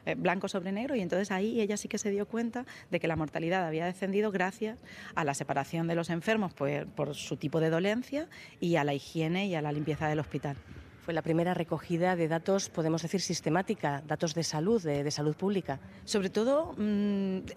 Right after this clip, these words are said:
Speaker 1: dentro de la salud pública sí, de hecho, eh, se habían hecho muchos intentos por, mm, decir que la higiene era importante, pero habían sido simplemente a través de la observación, sin recoger datos y sin analizarlo. Florence lo que hizo fue exactamente eso.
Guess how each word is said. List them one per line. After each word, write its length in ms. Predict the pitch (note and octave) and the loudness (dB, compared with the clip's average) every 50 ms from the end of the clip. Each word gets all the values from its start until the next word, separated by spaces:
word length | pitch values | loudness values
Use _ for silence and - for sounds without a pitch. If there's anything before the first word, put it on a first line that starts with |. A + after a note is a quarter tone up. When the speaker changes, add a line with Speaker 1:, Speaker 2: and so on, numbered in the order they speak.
| F#3 - - - | -10 -8 -6 0
Speaker 1:
dentro 240 | G#3+ G3+ A3 A#3+ C4 | 2 4 4 6 6
de 60 | C4 | 4
la 80 | B3 A#3+ | 4 2
salud 240 | - A#3 G#3+ A3 G3 | 2 4 4 4 4
pública 340 | - G3+ G3+ G3+ - F#3 F3 | 2 2 2 2 2 2 0
sí, 220 | - - C4+ E4 | 2 0 2 2
de 100 | C4 G3 | 2 2
hecho, 400 | F#3+ - - A3+ A3 G#3+ - - | 2 0 0 0 0 0 0 2
eh, 240 | D#3+ E3+ F3+ F3 F3 | 2 2 2 2 2
se 120 | F3 - F3+ | 0 0 0
habían 220 | E3 F#3 G3 G#3 | 2 2 2 0
hecho 140 | A3+ - A3 | 0 0 -2
muchos 220 | G#3+ G3+ G#3+ G#3 | -2 -2 -2 -2
intentos 400 | G#3+ G3+ F3+ A#3 A#3 G#3+ G3 E3+ | -2 0 0 0 0 0 -2 -4
por, 260 | - - F3 D#3+ D#3 - - - - - - - - - - - | -2 0 0 0 0 -2 -6 -14 -20 -20 -20 -20 -20 -20 -2 0
mm, 240 | E3+ E3+ F3+ F3 E3+ | 2 4 4 4 4
decir 380 | D#3+ E3 D3+ - F#3 G3 G3+ | 4 4 2 4 4 2 4
que 100 | - G3 | 2 0
la 100 | D3+ D3 | 0 0
higiene 340 | D3 - - D#3+ D#3+ E3+ E3 | 0 -2 -2 0 2 2 2
era 120 | E3 F3 | 2 2
importante, 420 | F3 E3 F3+ E3+ F#3+ F3+ G3+ A#3+ A#3 | 0 0 -2 -2 -2 -2 -2 0 0
pero 140 | - G3+ F3 | 2 2 2
habían 220 | E3 E3 E3+ F#3 | 2 2 0 -2
sido 180 | F#3 F#3+ G3+ G3 | -2 -4 -4 -2
simplemente 420 | A3 G#3+ F#3 G3+ G3+ G3 G3 G#3+ | -2 0 0 0 0 0 0 0
a 60 | G#3+ | 0
través 180 | G3 F3+ F3+ F3 | 2 0 0 0
de 80 | G#3 | 0
la 80 | G3 F3+ | 0 0
observación, 600 | F3+ F3+ - F#3 E3+ E3+ E3 D#3+ - A3 A#3+ B3 | -2 -2 -4 -4 -2 -2 -4 -2 -2 0 0 0
sin 340 | A#3+ - F#3+ F3 F3 E3 D3+ | 0 0 0 0 0 0 0
recoger 340 | - D#3 - - - - D#3+ | -2 -2 -2 -4 -4 -4 -2
datos 240 | E3 F3 D#3+ G3+ G3 | -2 -2 -2 -2 -4
y 40 | G3+ | -4
sin 160 | - G3 F3+ | -2 0 0
analizarlo. 520 | E3+ E3+ E3 D3+ - F3 E3+ - E3+ D3 - - - - - - - | 0 0 -2 -2 0 0 0 0 -2 -6 -6 -10 -14 -16 -16 -14 -2
Florence 360 | - G#3 G3+ G#3 A#3 A#3+ A#3 | 2 4 4 6 6 4 4
lo 80 | A3 | 2
que 100 | G#3 F#3+ | 0 -2
hizo 160 | G3+ - B3+ G#3 | -2 -2 -4 -4
fue 120 | - G#3 | -2 -2
exactamente 540 | - G3 F#3 - F3 F3 F3 F3 F3 D#3+ D3 | -2 -2 -2 -2 -2 -2 -2 -2 -2 -2 -2
eso. 240 | D3 - - D#3 | -2 -4 -6 -10